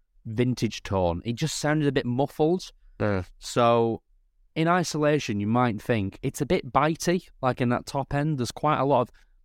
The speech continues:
Speaker 1: there's quite a lot of four K knocking around, I've noticed, in that tone. Even with flats, it's quite bright.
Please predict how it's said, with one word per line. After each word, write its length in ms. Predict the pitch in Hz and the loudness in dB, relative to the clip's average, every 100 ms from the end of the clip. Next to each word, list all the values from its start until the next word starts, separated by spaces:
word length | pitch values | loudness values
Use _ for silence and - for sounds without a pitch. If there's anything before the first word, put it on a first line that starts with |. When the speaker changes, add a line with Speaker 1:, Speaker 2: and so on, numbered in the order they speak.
| - | -14
Speaker 1:
there's 120 | 113 | -14
quite 340 | - 143 160 | -6 4 6
a 60 | 147 | 6
lot 160 | 156 | 4
of 80 | - | 2
four 340 | - 131 120 120 | -2 -2 0 -2
K 340 | - 113 110 135 - | 0 2 2 -2 -6
knocking 300 | 123 120 - | -4 -2 0
around, 300 | 113 117 120 | 2 2 2
I've 80 | 117 | 2
noticed, 420 | 117 117 - 123 | 2 0 0 -2
in 120 | 113 110 | 0 0
that 200 | 107 - | 0 -2
tone. 320 | 110 110 139 - - | 0 0 -2 -6 -4
Even 320 | 143 139 117 | 0 2 2
with 180 | 123 117 | 2 0
flats, 500 | - 117 110 - - | 0 2 2 2 -8
it's 140 | - | -12
quite 320 | - 107 98 | 0 2 2
bright. 360 | 98 98 95 - | 0 0 0 -4